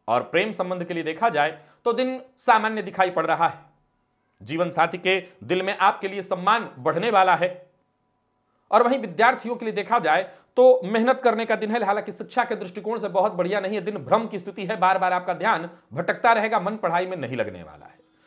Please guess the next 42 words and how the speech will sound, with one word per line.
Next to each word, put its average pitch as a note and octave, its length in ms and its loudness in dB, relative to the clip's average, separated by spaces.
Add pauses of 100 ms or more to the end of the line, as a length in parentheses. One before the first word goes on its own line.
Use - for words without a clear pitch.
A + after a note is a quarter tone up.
(220)
लेकिन A3 240 0
वहीं C#4 140 4
सेहत C4+ 340 4
के B3+ 100 4
दृष्टिकोण A#3+ 400 -2
से A#3 120 -4
देखें F#3 360 0 (1000)
तो B3 100 10
मानसिक A#3 640 4
थकान A3 320 2
की G#3+ 140 -6
स्थिति F#3 200 -10
दिखाई D3 320 -2
पड़ B2+ 140 -4
रही G2+ 200 -8
है। - 160 -20 (580)
पुराने D3 300 2
रोग E3+ 240 0 (320)
उभरने G3 400 2
से A#3+ 120 0
आप - 200 6
परेशान G3+ 380 2
हो G#3 100 -4
सकते G3+ 300 -4
हैं, D#3+ 180 -2 (1040)
सेहत C4 280 6
को A#3+ 100 0
लेकर G#3+ 220 -2
के G#3 120 -6
सावधान D3 420 0
रहिएगा। G#2+ 340 -8 (600)
लकी A3 200 0
अंक C#4 180 2
आपके A#3+ 220 2
लिए A3+ 100 -8
दो, B3 160 2
लकी B3 200 -4
कलर G#3 220 -2
आपके G3+ 220 0
लिए G3+ 100 -4
आज G3 120 -2
सफेद। C3+ 520 -6